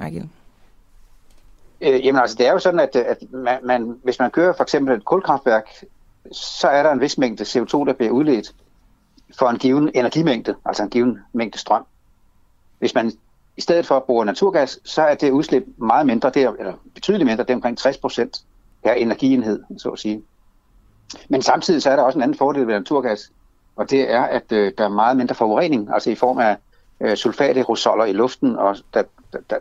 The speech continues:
Speaker 2: der er simpelthen, øh, selvom man i dag gør rigtig meget i Vesteuropa, de steder, hvor der er kulkraftværker, for at rense, øh, skorstensrøgen, øh, så, så, så er, så er det problem nærmest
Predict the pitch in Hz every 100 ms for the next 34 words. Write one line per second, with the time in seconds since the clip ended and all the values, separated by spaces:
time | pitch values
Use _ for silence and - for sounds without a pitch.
0 | - 123 117 131 - 151 147 135 113 104
1 | - _ _ - 208 165 123 110 151 -
2 | 131 110 - 101 110 175 214 170 - 117
3 | 120 - 151 123 127 147 - 120 135 101
4 | 101 139 - 143 139 127 120 104 110 -
5 | _ _ _ - 120 98 127 - 151 -
6 | - 117 104 - - 123 - 147 131 110
7 | 113 113 - - - _ _ _ _ -
8 | 117 110 - - - 123 127 131 131 117
9 | 113 107 92 85 120 143 135 117 123 117
10 | 117 117 131 -